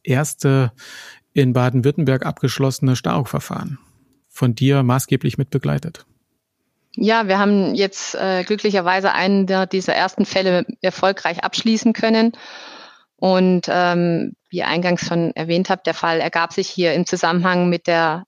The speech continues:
Speaker 2: Insolvenz der Eisenhüttenpneumatics, also in einer Unternehmensgruppe. Diese Gesellschaft, die wir begleitet haben, die M G G, ähm, eine neben der Lohnfertigung Besitzgesellschaft war, führten so erhebliche Mietausfälle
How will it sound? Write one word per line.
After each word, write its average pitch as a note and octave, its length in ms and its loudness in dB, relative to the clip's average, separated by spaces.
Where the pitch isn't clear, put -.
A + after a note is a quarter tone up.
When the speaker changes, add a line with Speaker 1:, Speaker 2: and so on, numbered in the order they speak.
Speaker 2:
Insolvenz F3+ 640 0
der E3+ 240 -2
Eisenhüttenpneumatics, E3 880 -2
also E3+ 160 -2
in D#3+ 80 0
einer D#3+ 180 0
Unternehmensgruppe. G#3+ 840 0
Diese F3 640 0
Gesellschaft, F#3+ 420 0
die F3+ 100 -2
wir E3+ 80 -2
begleitet F#3 480 -2
haben, G3 140 2
die F3+ 100 0
M F3+ 160 0
G F3 120 -4
G, F3 320 0
ähm, D#3+ 460 -2
eine D#3 380 -4
neben F3+ 220 4
der E3+ 100 2
Lohnfertigung F3 800 0
Besitzgesellschaft - 1080 -2
war, E3+ 440 0
führten F#3 340 2
so E3 440 -2
erhebliche E3 480 -2
Mietausfälle E3 1040 0